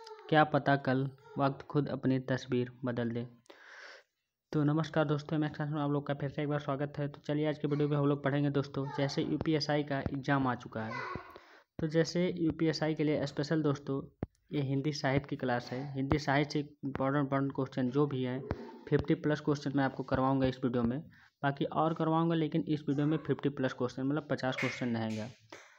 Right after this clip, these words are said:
जो है मोस्ट इंपॉर्टेंट रहेगा, जो कि है, आपको हंड्रेड परसेंट में से दोस्तों मैं आपको बता दूँ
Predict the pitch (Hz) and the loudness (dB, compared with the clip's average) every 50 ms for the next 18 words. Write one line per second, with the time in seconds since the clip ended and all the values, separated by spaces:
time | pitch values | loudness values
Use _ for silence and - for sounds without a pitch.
0 | - - - - - 131 127 143 143 139 156 175 170 160 151 156 165 160 - - | -20 -20 -18 -10 -8 -2 2 2 2 4 2 0 0 0 2 4 4 4 4 2
1 | 156 151 143 147 147 156 151 147 147 151 151 151 160 156 151 151 147 143 - 151 | 0 0 2 0 0 2 0 0 0 0 -2 0 2 4 4 6 4 4 2 2
2 | 147 139 139 135 - - - - - - - - - - - - - 156 160 160 | 0 0 0 -4 -4 -6 -10 -12 -12 -6 -2 0 0 0 0 0 2 2 4 4
3 | 147 139 139 131 131 147 143 143 - 135 - - 147 135 143 143 139 - 147 139 | 2 0 0 0 0 0 -2 0 -2 -2 0 0 -2 0 0 -2 0 0 -2 -2
4 | 135 139 135 - - 143 139 139 135 131 127 131 - - - 131 131 127 139 143 | -2 -2 -4 -4 -6 -4 -2 -2 -2 -2 -2 -4 -4 -6 -4 -4 -2 0 0 0
5 | 139 135 139 139 151 | 0 0 -2 -4 -4